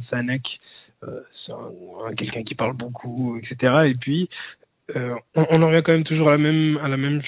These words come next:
chose, à la même phrase, c'est, euh, pourquoi est-ce que les gens, ils font ce qu'ils font ? Donc,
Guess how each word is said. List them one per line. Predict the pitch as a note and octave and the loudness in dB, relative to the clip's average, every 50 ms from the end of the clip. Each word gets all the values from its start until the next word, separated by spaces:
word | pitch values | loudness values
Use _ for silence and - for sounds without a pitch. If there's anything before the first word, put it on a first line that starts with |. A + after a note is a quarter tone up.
| - - | -4 -4
chose, | F3+ D#3 C3+ B2+ | -2 -2 -2 -2
à | |
la | B2 B2 | -4 -4
même | B2+ C3+ C3+ C3+ C#3 C#3 C3+ C3+ C3 C3 B2 - | -2 -2 -2 -2 -2 -2 -4 -4 -6 -8 -10 -4
phrase, | - D#3 D#3+ F3+ F3 D#3 _ _ - | 0 2 2 2 2 -2 _ _ -2
c'est, | D3 D3+ D#3+ E3 - - - - - - _ _ - | 0 0 0 -2 -4 -12 -20 -20 -20 -20 _ _ -12
euh, | C#3+ A#2+ A#2 G#2+ G#2 _ _ _ - | -10 -8 -8 -10 -12 _ _ _ -6
pourquoi | - D#3+ D3 - - E3 D#3+ E3 E3+ | -4 -4 -4 -2 -2 0 2 2 2
est-ce | D#3+ D3+ - | 0 0 -4
que | - C#3 | -6 -6
les | C3 C3+ C3 | -4 -4 -2
gens, | C3 C#3+ D3+ | -2 -2 -2
ils | D3+ C#3+ C3+ C3 | -2 -2 -4 -6
font | - - C#3+ C#3+ | -6 -6 -8 -8
ce | C3 - | -8 -8
qu'ils | - D#3 | -10 -10
font ? | - - E3+ C#3 C3 _ - - - _ - | -8 -8 -8 -8 -10 _ -20 -20 -20 _ -12
Donc, | B2 B2 - - A#2+ | -12 -10 -10 -12 -14